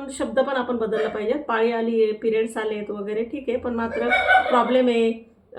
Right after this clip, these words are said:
अडचण आहे, अशा पद्धतीने जेव्हा बोलतात, त्यावेळेला तुमच्या डोक्यातल्या ह्या कल्पनांमुळेच तुम्ही ते बोलतात.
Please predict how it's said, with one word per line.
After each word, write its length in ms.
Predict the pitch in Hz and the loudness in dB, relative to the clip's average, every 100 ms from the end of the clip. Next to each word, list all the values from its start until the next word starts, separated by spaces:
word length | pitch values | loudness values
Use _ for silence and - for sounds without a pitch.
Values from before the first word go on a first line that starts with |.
| - | -2
अडचण 320 | 240 233 285 254 | 2 2 2 4
आहे, 180 | 240 | 4
अशा 340 | 240 - 233 262 | 4 0 -4 -2
पद्धतीने 520 | 262 240 247 240 226 | 0 2 2 2 0
जेव्हा 240 | 226 226 | 2 2
बोलतात, 340 | 220 214 - 254 | 2 2 2 2
त्यावेळेला 540 | 247 240 233 214 233 370 - - - - | 0 0 0 -2 -2 -2 -4 -8 -14 -6
तुमच्या 280 | 277 262 311 | -2 0 2
डोक्यातल्या 440 | 285 254 262 269 | 2 2 0 0
ह्या 160 | 269 247 | 2 2
कल्पनांमुळेच 840 | 247 233 226 254 262 262 277 320 | 0 -2 0 -2 -2 -2 -2 -4
तुम्ही 220 | 294 269 247 | -4 -2 -2
ते 80 | |
बोलतात. 400 | 226 202 196 220 | -2 -2 -4 -6